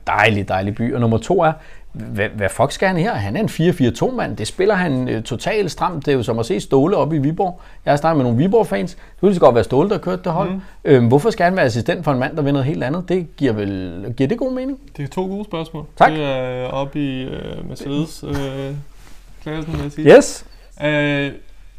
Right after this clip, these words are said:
Speaker 2: et, det, det, det handler om, om noget,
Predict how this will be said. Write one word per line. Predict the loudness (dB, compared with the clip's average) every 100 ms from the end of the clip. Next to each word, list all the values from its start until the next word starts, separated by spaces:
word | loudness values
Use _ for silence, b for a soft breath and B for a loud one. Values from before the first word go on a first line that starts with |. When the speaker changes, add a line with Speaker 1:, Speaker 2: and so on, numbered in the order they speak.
| -20 -20 -20 -20 -20 -20 -20 -18 -6
Speaker 2:
et, | -4 -4 -4
det, | -6 -4 -6
det, | -6 -6
det | -4
handler | -4 -2 0
om, | 0 -2 -4 -6
om | -6 -6
noget, | -4 -4 -4 -6